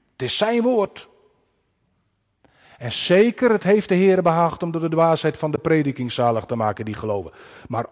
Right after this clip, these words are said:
ook de schriftlezing is het onvervalste, onverkorte woord van de Heere. De schriftlezing doet ertoe. Maar nu geeft de Heere ook een plek waarop we rustig mogen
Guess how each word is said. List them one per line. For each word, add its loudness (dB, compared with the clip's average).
ook 4
de 0
schriftlezing -2
is -2
het -10
onvervalste, 0
onverkorte 0
woord 0
van -4
de -4
Heere. -2
De -6
schriftlezing 0
doet -2
ertoe. -6
Maar -4
nu -8
geeft -10
de -12
Heere -14
ook 0
een -4
plek -6
waarop -8
we -16
rustig -10
mogen -14